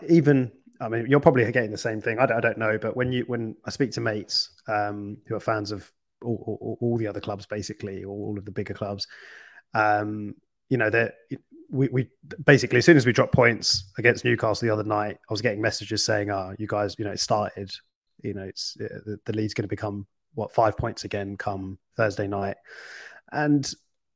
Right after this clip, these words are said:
you know, I was pretty calm about it. Like, my response was pretty much just,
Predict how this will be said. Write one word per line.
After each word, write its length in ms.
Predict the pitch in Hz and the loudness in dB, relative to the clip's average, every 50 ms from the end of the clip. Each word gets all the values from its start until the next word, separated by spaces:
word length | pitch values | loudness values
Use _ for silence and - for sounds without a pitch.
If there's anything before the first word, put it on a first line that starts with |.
| _ _ - | _ _ -2
you 80 | - 160 | 2 4
know, 260 | 156 135 123 107 - - - - | 6 6 6 4 0 -6 0 4
I 80 | 139 | 6
was 100 | 160 175 170 | 6 6 8
pretty 240 | - 214 - 175 - | 6 6 6 6 4
calm 280 | - - 143 139 143 | 8 8 8 10 10
about 320 | 143 127 135 135 131 131 160 | 8 10 10 10 10 10 8
it. 160 | 185 - - | 6 4 2
Like, 140 | 120 107 120 | -2 0 2
my 100 | 123 127 | 2 2
response 400 | 127 127 - - 165 151 135 - | 2 2 2 2 0 0 2 -4
was 80 | 131 120 | -8 -8
pretty 280 | - - 151 123 127 | -2 -2 0 0 0
much 280 | 117 120 113 - - - | -2 -2 -4 -6 -8 -4
just, 440 | - 120 113 - - - _ - | -4 -4 -4 -4 -8 -10 _ -20